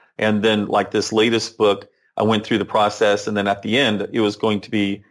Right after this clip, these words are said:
a lot of ships flying around, and this was gonna go on. And so I had to write a more detailed, uh, outline as to what was going to occur, so I could just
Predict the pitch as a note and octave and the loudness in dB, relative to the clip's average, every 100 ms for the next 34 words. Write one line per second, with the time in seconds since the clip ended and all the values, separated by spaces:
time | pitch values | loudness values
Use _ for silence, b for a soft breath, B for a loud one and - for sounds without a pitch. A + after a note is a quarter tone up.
0 | b b - A2 G#2 A#2 B2 A#2 - A2+ | b b 0 2 4 4 4 2 0 -2
1 | G#2+ - G#2+ G#2 G2 G2+ G2+ G2 F#2+ C#3 | -4 -2 0 0 0 2 2 0 0 -2
2 | C#3 G#2 G#2+ F#2+ G2 G2+ G#2 G2+ C3 B2+ | -2 -4 -4 0 2 2 0 0 0 2
3 | A2 G2+ G#2 G2+ G2 G2 F#2 A2+ A#2 - | 2 2 2 0 -2 -4 -6 -10 -6 2
4 | G#2+ G2+ F#2+ F#2+ b b b - G2+ F#2+ | 2 2 0 -8 b b b -4 0 2
5 | F#2 - A2 A2+ G2+ G2 F#2+ F#2 G2 F#2+ | 2 2 0 0 0 0 0 0 -2 -2
6 | - F#2+ A#2 C3 G#2 G2 G2+ G2+ F#2+ - | -6 0 2 2 0 -2 -4 -4 -4 -8
7 | G#2+ A2 - D3+ G2+ - G#2+ G2+ G#2 G2+ | -8 -6 0 2 2 0 -2 -2 -2 -2
8 | - - | -2 -8